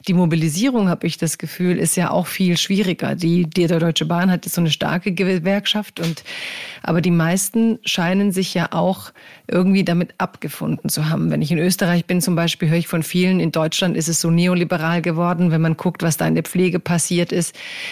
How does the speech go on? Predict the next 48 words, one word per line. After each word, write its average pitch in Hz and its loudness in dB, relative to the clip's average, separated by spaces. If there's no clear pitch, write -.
Ich 170 -2
habe 170 2
von 170 0
spanischen 175 0
Pflegerinnen 180 0
und 165 0
Pflegern 180 0
gehört, 180 2
die 175 0
man 170 2
akquiriert 170 0
hatte, 180 0
die 160 -2
gesagt 170 -2
haben, 180 2
sie 156 0
wollen 165 2
in - -4
Deutschland 170 0
nicht 160 -2
arbeiten, 175 0
weil 170 0
sie 160 2
so 170 2
krass 190 0
getaktet 196 0
sind, 170 2
dass 165 0
sie 175 0
bei 156 -2
Patientinnen 185 0
und 165 0
Patienten, 180 0
die 165 2
sie 160 2
wirklich 175 -4
brauchen, 185 -2
gar 165 2
nicht 170 -2
länger 165 0
bleiben 165 2
können 180 2
und 160 0
es 160 -4
entspräche 175 -2
nicht 175 2
ihrem 175 2
Arbeitsethos. 170 -2